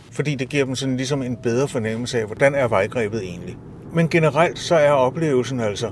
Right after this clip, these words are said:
at det her er det, man kan kalde en ideel familiebil. Der findes mange biler i den priskategori, der starter ved omkring tre hundrede tusind kroner, hvor de fleste mennesker alligevel ender med at købe en bil, der koster måske tre hundrede og halvtreds tusind kroner, eller hvor meget de nu ender op med,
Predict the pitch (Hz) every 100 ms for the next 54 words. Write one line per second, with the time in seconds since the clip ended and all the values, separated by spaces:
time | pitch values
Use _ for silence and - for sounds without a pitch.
0 | 85 - 127 127 127 139 - 104 113 -
1 | - - 123 120 113 104 104 - - 117
2 | 117 113 120 107 - - 123 104 90 95
3 | 92 - - - - - - - - 139
4 | 123 147 147 165 - 123 104 110 131 131
5 | 117 104 104 - 113 113 - 147 143 -
6 | 123 113 117 - - 226 - 113 120 110
7 | 95 95 87 - 131 123 120 117 123 107
8 | 117 107 104 120 107 104 101 123 110 117
9 | 98 104 123 98 101 113 104 95 107 98
10 | 92 104 98 107 92 92 - 98 92 101
11 | 87 - - 101 85 101 95 - 156 -
12 | 135 113 113 110 104 113 113 127 110 110
13 | 117 113 107 101 98 113 123